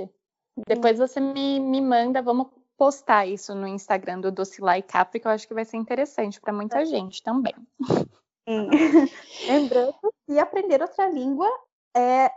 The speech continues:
Speaker 1: é, como fala? Posterga Alzheimer. Você demora mais anos para desenvolver Alzheimer.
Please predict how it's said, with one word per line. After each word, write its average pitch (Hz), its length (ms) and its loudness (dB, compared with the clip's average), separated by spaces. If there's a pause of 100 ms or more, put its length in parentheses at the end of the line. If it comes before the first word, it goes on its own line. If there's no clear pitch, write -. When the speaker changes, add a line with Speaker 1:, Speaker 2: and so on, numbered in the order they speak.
Speaker 1:
é, 233 260 2
como 247 200 -6
fala? 311 340 2 (220)
Posterga 254 720 0 (320)
Alzheimer. 247 720 0
Você 247 540 -2 (200)
demora 247 440 2
mais 311 280 0
anos 349 200 0
para 339 200 4
desenvolver 302 400 0
Alzheimer. 247 680 -4